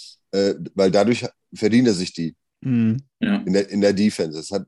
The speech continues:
Speaker 1: hat er über ihn gesagt und so. Ich, ich verstehe schon total, was, was, äh, Sami sagt mit dem, äh, erzieh-, erzieherischen Effekt.
Speaker 2: Mhm.
Speaker 1: Und, äh, er, er äußert sich ja auch seit,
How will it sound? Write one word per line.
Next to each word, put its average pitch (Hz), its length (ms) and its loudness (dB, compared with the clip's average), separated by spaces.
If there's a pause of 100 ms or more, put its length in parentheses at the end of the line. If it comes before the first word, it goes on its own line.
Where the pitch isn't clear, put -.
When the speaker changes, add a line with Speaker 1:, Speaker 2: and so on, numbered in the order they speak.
Speaker 1:
hat 95 160 -8
er 85 140 0
über 82 120 -2
ihn 85 200 -16
gesagt 85 380 -6
und 71 200 -8
so. 67 280 -4
Ich, 76 280 -6
ich - 240 -4
verstehe 120 320 2
schon 110 140 0
total, 101 320 2
was, - 260 0
was, - 300 -6
äh, 80 200 -6
Sami 85 280 -6
sagt 87 320 -6 (160)
mit - 240 -10
dem, 78 200 -2
äh, 65 400 -6 (100)
erzieh-, 95 640 2
erzieherischen 101 580 0
Effekt. - 460 -6 (480)
Speaker 2:
Mhm. 127 380 -2 (640)
Speaker 1:
Und, 82 420 -6
äh, 80 220 -6
er, 92 260 -4
er 90 240 -6
äußert 107 260 -2
sich 92 160 -10
ja 101 100 -2
auch 90 200 -4 (640)
seit, 123 280 -4